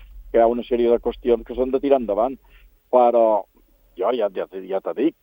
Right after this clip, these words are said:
vull dir, el que havia dit en Pepo abans, que això era més un, un incentiu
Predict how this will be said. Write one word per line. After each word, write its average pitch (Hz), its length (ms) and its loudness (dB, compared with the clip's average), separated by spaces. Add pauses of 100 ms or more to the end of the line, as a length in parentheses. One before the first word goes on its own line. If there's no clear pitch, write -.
vull 95 320 -18
dir, 98 220 -10
el 98 200 -10
que 90 100 -8
havia 131 160 0
dit 151 160 2
en 127 100 -4
Pepo 131 380 4
abans, 117 320 -2
que 113 100 -10
això 131 180 0
era 131 160 4
més 123 300 -2
un, 117 280 -4 (360)
un 135 180 2
incentiu 123 760 -2